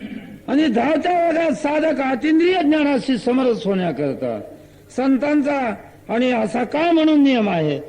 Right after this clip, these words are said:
तर टाळी वाजवावी, गुढी उभारावी. पहिला उच्चार करण्याबरोबर इथं आघात आलेला आहे. आपल्या शरीरामध्ये तीनशे बासष्ट असे हाडे आहेत,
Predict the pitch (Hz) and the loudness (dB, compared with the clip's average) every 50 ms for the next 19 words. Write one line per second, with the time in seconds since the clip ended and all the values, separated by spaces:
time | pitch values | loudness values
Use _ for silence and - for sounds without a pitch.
0 | - - - - - 156 - - 170 170 185 208 208 196 190 180 175 160 165 165 | -16 -20 -16 -10 -8 -8 -4 -2 -2 0 2 2 2 2 2 0 0 -2 -2 -2
1 | 165 160 160 151 139 151 147 151 147 143 127 127 127 120 117 117 113 110 107 104 | -2 -2 -2 -2 0 0 0 0 0 0 -2 -2 -4 -4 -6 -6 -6 -6 -8 -10
2 | - - - - - - - - - 185 180 175 180 190 196 202 214 214 233 254 | -12 -16 -20 -20 -20 -20 -14 -10 -8 -6 -4 -2 -2 0 0 0 0 0 -2 -2
3 | 269 262 226 220 196 - - 226 214 208 - 196 196 190 190 190 185 185 175 180 | -2 0 0 0 -2 -2 -2 -2 -2 -2 -2 -2 -2 -2 -2 -2 -2 -2 -2 -2
4 | 180 170 175 170 175 170 - 175 160 151 151 139 147 147 - - 139 135 127 123 | -2 0 0 0 -2 -2 -2 -4 -4 -4 -2 -2 -2 -4 -4 -4 -6 -6 -4 -6
5 | 123 113 113 113 113 113 110 110 - - - - - - - - - - 151 156 | -6 -6 -6 -6 -8 -8 -10 -12 -14 -18 -20 -20 -20 -20 -20 -20 -14 -10 -8 -8
6 | 147 147 160 165 156 143 - 156 151 147 156 165 165 170 180 170 202 220 220 190 | -6 -4 -4 -4 -4 -4 -4 -4 -4 -2 -2 -2 -2 -2 -2 0 0 0 0 -2
7 | 165 - - - - - - - 185 185 175 147 - 175 147 127 139 143 151 139 | -4 -8 -12 -18 -20 -16 -8 -6 -4 -2 -2 -2 -4 -4 -4 -4 -4 -4 -6 -6
8 | - 190 170 156 - 156 147 139 143 - - 147 127 117 135 147 156 156 139 127 | -6 -8 -8 -6 -6 -6 -6 -4 -4 -6 -6 -6 -4 -2 -2 0 2 0 0 0
9 | 123 127 113 | -2 -4 -4